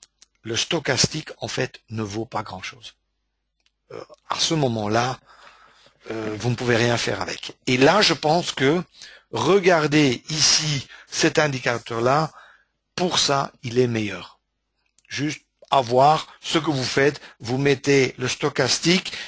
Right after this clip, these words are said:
et puis vous mettez celui-là en dessous et vous regardez un peu les, les signaux, mais c'est pas mauvais du tout, c'est une idée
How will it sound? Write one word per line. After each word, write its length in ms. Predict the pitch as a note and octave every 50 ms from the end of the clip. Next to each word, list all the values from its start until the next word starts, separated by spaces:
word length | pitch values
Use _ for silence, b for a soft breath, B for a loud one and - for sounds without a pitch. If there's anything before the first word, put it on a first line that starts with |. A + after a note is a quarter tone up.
| B B
et 60 | B
puis 160 | - - D#3+ C#3+
vous 160 | A#2 C3 C3+
mettez 380 | C3+ C#3 C3+ B2+ - D3+ C#3
celui-là 640 | A#2+ - - D3 C#3 C3+ C#3 C3 C3 C3+ C3+ B2 - B B B B B
en 160 | - E3 E3 D3
dessous 440 | C3+ B2 - - D3 E3 G3 F#3+ - B B B B B B -
et 100 | D3 C3+
vous 220 | A#2+ A2+ C3+ C#3+
regardez 680 | C#3 D3 C#3+ C3 C3 B2+ B2 A#2+ A#2+ C3+ C#3+ D3+ D3+ C#3 B B B B B
un 140 | C3+ C3 A#2+
peu 240 | A2 - C3 C3+ C3
les, 260 | B2 B2 A#2+ A#2 -
les 180 | - A#2 B2 A2+
signaux, 540 | - - - B2 B2 B2+ C3 C#3 D3 C3+ B B B B B
mais 320 | C3+ C3+ C#3 C#3 D3+ - _ _ _ _ _ _ -
c'est 220 | - - - D#3+ -
pas 100 | D#3+ C#3+
mauvais 420 | C#3+ C#3 B2+ A#2+ C#3+ D3 C#3 - _ _ -
du 200 | A2+ A#2+ A#2+ A2+
tout, 280 | - C#3 D#3 F3 E3+ - B B B B B
c'est 280 | - - C#3 B2 -
une 100 | C3+ C3+
idée 460 | C3 B2+ A#2 A#2+ C3+ C#3+ D3+ - -